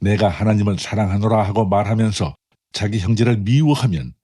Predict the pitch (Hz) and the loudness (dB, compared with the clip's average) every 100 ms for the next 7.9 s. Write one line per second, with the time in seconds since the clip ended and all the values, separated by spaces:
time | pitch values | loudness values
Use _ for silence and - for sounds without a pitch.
0 | _ _ _ _ _ - 117 139 87 - | _ _ _ _ _ 0 2 4 0 -6
1 | - 101 120 139 139 139 107 85 76 69 | -4 0 2 2 2 0 0 -2 -4 -6
2 | 69 65 - _ _ _ _ _ _ _ | -6 -8 -12 _ _ _ _ _ _ _
3 | _ _ _ _ _ - - 143 147 160 | _ _ _ _ _ -12 -6 -4 -2 -2
4 | 147 156 151 85 _ _ _ - - 127 | -2 0 -2 -4 _ _ _ -8 -2 0
5 | 143 127 139 147 135 123 117 110 98 82 | 0 0 2 2 0 -2 -2 -2 -2 -2
6 | 85 107 127 139 104 87 - _ _ _ | 0 2 2 2 0 -6 -14 _ _ _
7 | _ _ _ _ - 156 147 - 101 | _ _ _ _ -2 0 0 0 -2